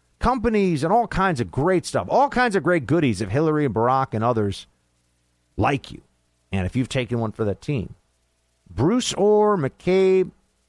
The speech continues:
they maybe saw themselves even having a next act, a next level in government, if only they were able to pull this off on behalf of the Democrats. I do not believe that they were acting in an impartial fashion. I think all the evidence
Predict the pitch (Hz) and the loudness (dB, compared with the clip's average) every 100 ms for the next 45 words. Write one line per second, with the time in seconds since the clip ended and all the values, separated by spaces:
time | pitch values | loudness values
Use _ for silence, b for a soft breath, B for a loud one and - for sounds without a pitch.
0 | _ - 214 220 202 - 202 196 185 - | _ -6 -2 -2 -4 -2 0 0 -2 0
1 | 180 170 165 135 - 175 185 180 165 165 | 2 2 2 -2 -6 -2 0 0 2 0
2 | 147 - 135 151 180 - - - _ - | -2 -2 0 0 -2 -4 -14 -14 _ -4
3 | 156 131 131 131 165 - 127 139 135 110 | -2 -2 -4 -2 -2 -2 0 0 2 0
4 | 101 104 110 107 101 98 98 _ _ _ | 0 -2 0 0 0 -4 -6 _ _ _
5 | - 151 - 165 175 185 175 147 143 139 | -4 -2 -2 0 0 2 0 2 2 2
6 | 135 127 123 92 127 120 113 - 117 107 | 0 0 -2 -2 -2 0 -2 0 0 0
7 | 98 - _ _ _ _ _ 104 113 107 | -4 -12 _ _ _ _ _ -2 0 0
8 | 110 110 110 98 95 95 92 90 87 82 | 0 -2 -4 -4 -4 -4 -4 -4 -6 -6
9 | - 156 127 214 262 269 262 226 233 220 | -4 -2 0 0 2 0 0 0 2 0
10 | 110 - 120 117 123 127 120 104 101 104 | 0 0 2 2 0 -2 -2 -2 -2 -2
11 | 104 98 107 101 98 - 110 110 - 135 | -2 -2 -2 -2 -4 -4 -2 -2 -2 -4
12 | 107 127 117 113 117 117 117 117 - | -2 -2 0 0 0 0 0 -4 -8